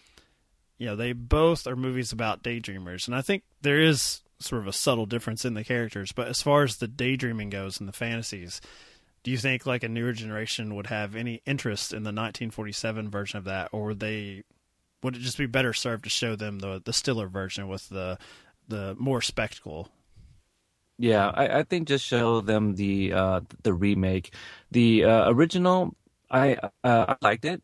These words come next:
Speaker 2: you know, and I haven't seen either movie, so I, I haven't seen a remake when it came out in twenty thirteen.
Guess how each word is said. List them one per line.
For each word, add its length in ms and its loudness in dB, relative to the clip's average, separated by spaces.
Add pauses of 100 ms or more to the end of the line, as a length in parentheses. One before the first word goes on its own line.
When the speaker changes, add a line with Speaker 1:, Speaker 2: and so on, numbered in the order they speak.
(120)
Speaker 2:
you 80 2
know, 180 4
and 220 4
I 80 6
haven't 200 2
seen 200 -2
either 240 0
movie, 360 -2
so 200 -2
I, 220 2
I 120 -2
haven't 460 -2
seen 240 -14
a 60 -6
remake 420 0
when 100 0
it 60 -4
came 220 -2
out 180 2
in 60 -2
twenty 260 -2
thirteen. 540 -2